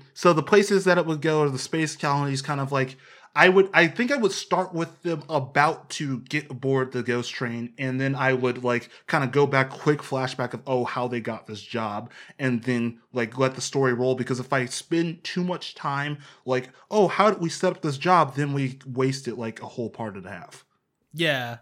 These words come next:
Speaker 2: right. Well, and I, d-, I definitely think that,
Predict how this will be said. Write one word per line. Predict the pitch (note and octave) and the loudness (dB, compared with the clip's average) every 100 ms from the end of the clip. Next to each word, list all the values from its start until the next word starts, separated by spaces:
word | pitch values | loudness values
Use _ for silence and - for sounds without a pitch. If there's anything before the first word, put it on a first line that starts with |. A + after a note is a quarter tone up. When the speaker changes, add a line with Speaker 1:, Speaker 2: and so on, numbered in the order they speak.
| - | 2
Speaker 2:
right. | F#3 E3+ D3 C#3+ _ - - - | 4 6 2 -4 _ -20 -12 2
Well, | A3+ A3 | 6 8
and | A3 | 8
I, | G#3+ | 8
d-, | A#3 | 4
I | G#3+ | 4
definitely | G#3+ A3 A3 F#3+ | 4 4 2 0
think | G3 F3+ - | 2 0 2
that, | E3+ D#3+ | 2 2